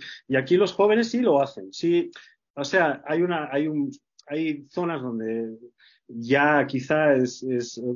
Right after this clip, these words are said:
otra cuestión más compleja, porque, eh, quizá las necesidades, como te decía antes, son otras. Entonces, eh, no están tan preocupados,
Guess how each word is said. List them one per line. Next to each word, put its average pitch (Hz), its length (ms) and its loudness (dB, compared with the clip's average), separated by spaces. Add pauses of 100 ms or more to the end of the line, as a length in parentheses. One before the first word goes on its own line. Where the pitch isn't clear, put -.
otra 131 280 -2
cuestión 135 600 0
más 139 200 -2
compleja, 139 600 -2
porque, 113 500 -4 (400)
eh, 113 400 -4
quizá 127 240 -4
las 131 160 -2
necesidades, 131 440 -2
como 127 200 -6
te 127 80 -4
decía 120 300 -2
antes, 135 200 -8
son 139 220 -4
otras. 107 400 -8
Entonces, 120 440 -8 (360)
eh, 113 560 2
no 120 200 -2
están 147 280 -2
tan 143 160 -2
preocupados, 120 560 -4